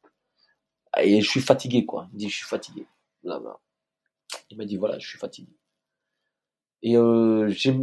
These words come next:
et, et ça m'a, ça m'a fait bizarre parce que nous, on essaie vraiment de ne pas boire, quoi. Dans mon équipe.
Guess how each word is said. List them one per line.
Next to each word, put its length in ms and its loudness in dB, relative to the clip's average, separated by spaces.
et, 240 6
et 40 4
ça 140 6
m'a, 160 6
ça 100 0
m'a 120 6
fait 100 0
bizarre 320 6
parce 160 2
que 880 2
nous, 160 4
on 120 10
essaie 280 6
vraiment 500 6
de 80 2
ne 100 4
pas 160 8
boire, 300 4
quoi. 160 -20
Dans 100 4
mon 120 8
équipe. 320 2